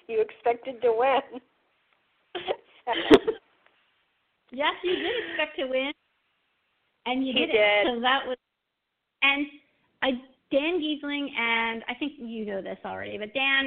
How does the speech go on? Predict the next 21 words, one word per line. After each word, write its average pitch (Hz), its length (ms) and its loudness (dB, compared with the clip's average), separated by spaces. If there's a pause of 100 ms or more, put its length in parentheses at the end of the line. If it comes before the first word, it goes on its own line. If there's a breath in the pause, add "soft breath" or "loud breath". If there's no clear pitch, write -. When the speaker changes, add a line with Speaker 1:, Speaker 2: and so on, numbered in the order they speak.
(100)
Speaker 2:
and 233 140 -8
Derek, 214 320 2 (160)
I'm 214 180 -4
not 208 160 -4
a 208 40 -6
fan 196 220 -8
of 190 80 -16
either 214 240 -6
of 208 80 -8
them. 208 480 -6
Uh, 196 480 -2 (560)
their 196 280 2
gameplay 202 600 -2
to 220 60 -2
me, 196 460 2
and 294 160 4
correct 370 300 2
me 427 60 -6
if 403 120 -8
I'm 240 220 -8
wrong, 214 360 -4